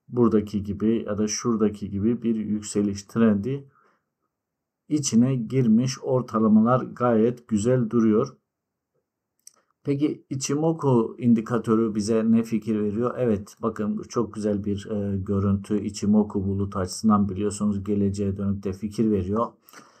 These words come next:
Koşulları, e, gerçekleştirmiş mi? Bir inceleyelim. Bakın birincisi şurada bulut yeşile dönmüş uç kısma. Ondan sonra burada tam şu bölgede arkadaşlar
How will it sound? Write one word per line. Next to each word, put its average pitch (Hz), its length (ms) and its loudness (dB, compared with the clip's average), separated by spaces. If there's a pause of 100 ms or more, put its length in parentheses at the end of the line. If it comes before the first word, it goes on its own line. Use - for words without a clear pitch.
(840)
Koşulları, 143 960 4
e, 110 600 0
gerçekleştirmiş 123 1160 0
mi? 123 300 -2
Bir 117 140 -4
inceleyelim. 117 920 0
Bakın 107 400 0
birincisi 123 840 -2
şurada 107 600 2
bulut 117 440 -2
yeşile 110 440 2
dönmüş 107 520 2 (1300)
uç 110 260 -4
kısma. 98 560 -6 (840)
Ondan 127 320 4
sonra 123 400 0
burada 123 460 6
tam 127 260 0
şu 127 240 -6
bölgede 113 400 2
arkadaşlar 107 760 -4